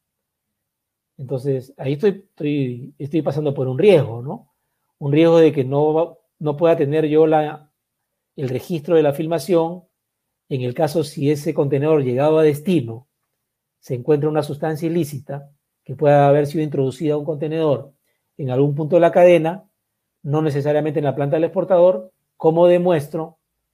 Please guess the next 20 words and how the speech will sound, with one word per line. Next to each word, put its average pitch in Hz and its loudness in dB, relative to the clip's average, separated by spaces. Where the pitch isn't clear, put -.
¿no? 185 -14
que 135 -6
yo 143 -2
tuve 151 -2
un 151 -10
registro 151 -2
de 131 -2
una 143 0
actividad 139 -4
transparente 143 -4
en 139 -2
mi 127 -6
planta 143 -4
si - -10
solamente 135 0
lo 143 6
almacené 131 0
treinta 127 -8
días, 123 -8
¿no? 165 -18